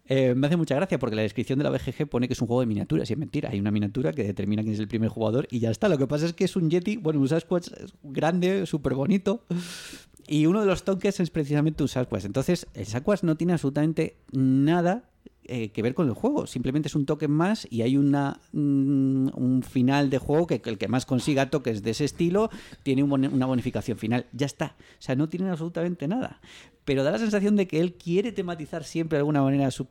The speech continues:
su, su juego, ¿no? Su, su, tiene que, tiene que darle algo,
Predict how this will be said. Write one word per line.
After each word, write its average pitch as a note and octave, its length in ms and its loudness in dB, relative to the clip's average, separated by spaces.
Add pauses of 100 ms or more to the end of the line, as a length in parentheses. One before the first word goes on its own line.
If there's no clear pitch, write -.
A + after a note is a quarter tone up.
su, - 300 -6
su - 160 -10
juego, A#2+ 320 -4
¿no? F#3 240 -4
Su, A#2 200 -6
su, A#2+ 120 -8
tiene C#3+ 320 0
que, F3+ 240 -2
tiene F3 240 0
que D3 260 -2
darle D3 540 0
algo, C3+ 500 0